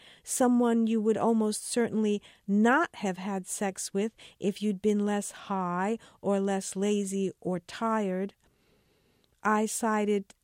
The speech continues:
Woodstock, the movie, the scene in which two very young kids are interviewed.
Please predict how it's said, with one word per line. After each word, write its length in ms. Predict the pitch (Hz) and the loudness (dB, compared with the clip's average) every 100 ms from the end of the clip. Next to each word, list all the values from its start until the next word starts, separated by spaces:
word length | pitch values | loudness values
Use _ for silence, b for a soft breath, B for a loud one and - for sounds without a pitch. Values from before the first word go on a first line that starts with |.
| - | -2
Woodstock, 680 | 233 269 - - 190 180 - | 2 2 2 -2 -2 -4 -2
the 120 | 214 | 2
movie, 640 | 226 262 226 175 151 - | 4 4 2 -2 -6 -6
the 140 | 196 220 | -2 -2
scene 400 | - 247 240 226 | 0 0 2 0
in 220 | 220 214 | 0 2
which 260 | 220 - | 0 -2
two 320 | - 285 269 233 | -4 -2 0 0
very 380 | 214 233 247 | 0 2 2
young 420 | 247 233 226 226 233 | 2 0 2 2 0
kids 480 | - 233 196 190 190 | -2 0 0 -2 -4
are 140 | 185 | -4
interviewed. 800 | - 208 - 180 180 170 170 - | -2 -4 -4 -8 -6 -6 -6 -12